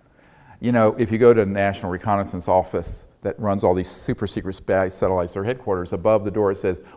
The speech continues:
"We own the night." And I always say, "Well, we own the light. We own disclosure." So they can own the night, we'll own the light. Um, and so you don't, if you don't agree to play on the field of secrecy,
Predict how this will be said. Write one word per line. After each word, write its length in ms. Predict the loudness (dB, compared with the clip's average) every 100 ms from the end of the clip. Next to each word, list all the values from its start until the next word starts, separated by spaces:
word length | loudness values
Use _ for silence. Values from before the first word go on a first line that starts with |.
| -8
"We 280 | -4 -4 -2
own 500 | -2 -2 -4 -8 -14 -14
the 120 | -10
night." 440 | -8 -8 -10 -18 _ _ _ _ _ _ _ _ _ -10
And 100 | -4
I 40 |
always 180 | -2 -2
say, 100 | -6
"Well, 160 | -6 -6
we 220 | -6 -6
own 160 | -8
the 80 | -10
light. 420 | -12 -12 -14 -20 _ _ _ _ -18
We 200 | -12 -8
own 140 | -8
disclosure." 560 | -8 -8 -6 -4 -6 -14 -20 -20 _
So 140 | -4 2
they 120 | 2
can 160 | 2
own 140 | 0 0
the 80 | 0
night, 260 | 0 0
we'll 200 | 0 -2
own 140 | -2 -2
the 80 |
light. 320 | -2 0 -2 -8 -18 -20 -20 -14 -2
Um, 380 | 2 4 2 -2
and 140 | -6
so 440 | 2 4 4 2 -2
you 160 | -8 -6
don't, 400 | 0 2 0 -2 -18 -20 -20
if 380 | -4 -2 -2
you 120 | -6 -4
don't 360 | 0 0 -2 -6 -20 _ _ _ -10
agree 480 | -6 -4 -2 -2 -4
to 260 | -8 -12
play 420 | -12 -6 0 2
on 140 | 0 -2
the 80 | -6
field 300 | -2 -2 -2
of 100 | -4
secrecy, 640 | -8 -8 -10 -10 -12